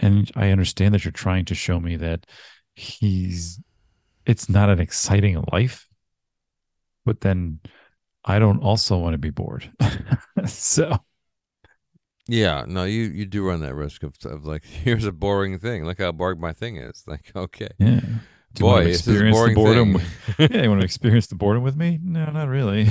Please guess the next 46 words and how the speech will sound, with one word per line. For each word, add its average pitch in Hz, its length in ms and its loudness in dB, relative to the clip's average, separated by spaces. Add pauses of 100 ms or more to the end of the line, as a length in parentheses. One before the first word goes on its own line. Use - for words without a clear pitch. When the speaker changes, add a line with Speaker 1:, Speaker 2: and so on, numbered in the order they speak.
Speaker 1:
<laughs> - 120 -16
Speaker 2:
No. 117 300 -2 (1120)
Not 90 280 -6
Speaker 1:
Um, - 80 0
Speaker 2:
even 92 140 -4
a 95 40 -6
bit. 104 200 -6 (560)
Speaker 1:
and 139 100 -2
it 127 60 0
has 135 200 2
a 135 80 -2
really 120 200 -2
great 107 200 -2
action 117 360 -8
scene. 85 420 -12 (840)
And 107 220 -2
one 120 120 2
of 120 120 -2
them 104 160 -2
is 92 140 -4
fine. 117 280 -4
You 90 60 -4
don't 90 180 -2
need 87 220 -6
more 95 160 -2
than 85 140 -4
that. 95 320 -4
But, - 200 -12
like, - 320 -16 (140)
oh, - 220 -8
man. - 280 -6 (680)
There 101 80 2
were 87 80 2
definitely 85 340 0
scenes - 280 -4
where - 80 -4
I 98 40 -4
was - 100 -8
like, - 140 -10
"Can 120 220 -2
we 160 240 4
just 82 500 0 (260)
get - 200 -8
to 82 120 -4
this?" 78 400 -6
<laughs> - 60 0